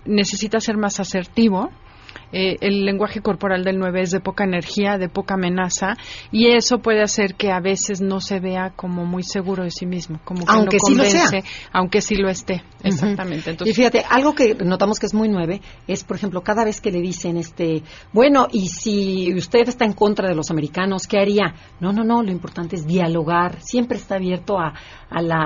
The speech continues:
Speaker 2: al arbitraje, al diálogo, a, a, este, a mediar,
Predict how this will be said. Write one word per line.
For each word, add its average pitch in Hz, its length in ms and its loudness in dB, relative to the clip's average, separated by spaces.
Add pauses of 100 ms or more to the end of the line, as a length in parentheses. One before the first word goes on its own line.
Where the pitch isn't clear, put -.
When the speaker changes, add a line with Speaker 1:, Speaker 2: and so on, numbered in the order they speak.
Speaker 2:
al 160 320 -2
arbitraje, 185 800 0
al 165 240 -6
diálogo, 190 680 0 (280)
a, 165 580 -2
a, - 40 -2
este, 165 720 0
a 180 140 -2
mediar, 180 480 2